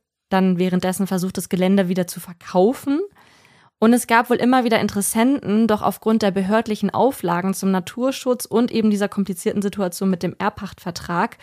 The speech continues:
und den Schulden in Millionenhöhe gab es da keine Einigung. Neben den Schulden aus dem Erbpachtvertrag kamen ja dann auch noch laufende Kosten hinzu, die in die Wartung gesteckt werden mussten, also im Sinne von Wachschutz,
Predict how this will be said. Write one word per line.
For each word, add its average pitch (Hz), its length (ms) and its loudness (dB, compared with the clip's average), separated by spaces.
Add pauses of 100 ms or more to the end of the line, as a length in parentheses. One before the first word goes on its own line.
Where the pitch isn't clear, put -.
(500)
und 214 240 6
den 185 120 2
Schulden 214 400 4
in 180 140 2
Millionenhöhe 180 680 4 (400)
gab 185 320 2
es - 200 -4
da 180 180 0
keine 185 380 -2
Einigung. 160 580 0 (680)
Neben 277 340 4
den 269 160 2
Schulden 254 400 4
aus 208 140 0
dem 202 120 -2
Erbpachtvertrag 214 760 -2
kamen 202 220 2
ja 190 60 4
dann 190 120 0
auch 180 160 -2
noch 180 180 2
laufende 196 460 4
Kosten 170 400 -2
hinzu, 170 520 0
die 185 300 0
in 180 100 0
die 175 120 2
Wartung 180 320 4
gesteckt 170 340 -4
werden 160 180 0
mussten, 165 260 -2
also 165 200 0
im 170 80 0
Sinne 175 220 2
von 170 260 0
Wachschutz, - 800 -2